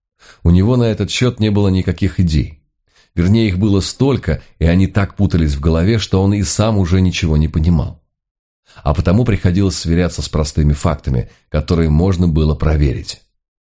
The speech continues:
Не вызывало сомнений, что некто Пикмаль в понедельник утром явился в кабинет министра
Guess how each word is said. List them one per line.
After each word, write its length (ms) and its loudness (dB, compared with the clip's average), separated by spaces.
Не 120 2
вызывало 340 2
сомнений, 540 2
что 180 -2
некто 320 0
Пикмаль 580 0
в 120 -18
понедельник 640 0
утром 360 0
явился 480 0
в 60 -8
кабинет 360 0
министра 560 0